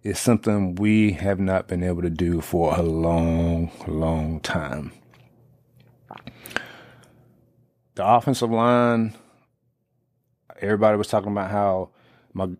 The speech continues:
my dude, what's my dude, uh, Josh Pate, whatever his name is, talking about F S U wasn't gonna be able to block the, the L S U defensive line. Hmm.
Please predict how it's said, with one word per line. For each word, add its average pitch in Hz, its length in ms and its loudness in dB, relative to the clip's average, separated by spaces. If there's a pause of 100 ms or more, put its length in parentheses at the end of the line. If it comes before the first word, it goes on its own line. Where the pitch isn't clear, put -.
(420)
my 95 140 -8
dude, 107 340 2
what's 110 180 2
my 107 120 2
dude, 107 480 0
uh, 85 140 -10
Josh 98 420 -2
Pate, 117 300 0
whatever 110 280 2
his 107 80 0
name 110 220 2
is, 107 240 0
talking 107 260 -2
about 104 340 0 (1000)
F 104 160 -2
S - 140 -4
U 113 100 6
wasn't 110 280 4
gonna 110 140 2
be 110 80 2
able 107 120 2
to 107 120 -2
block 107 400 4 (400)
the, - 180 -16
the 107 160 -6
L 110 140 -2
S 107 140 -4
U 110 60 -4
defensive 110 420 -4
line. 98 440 -4 (400)
Hmm. 440 280 -4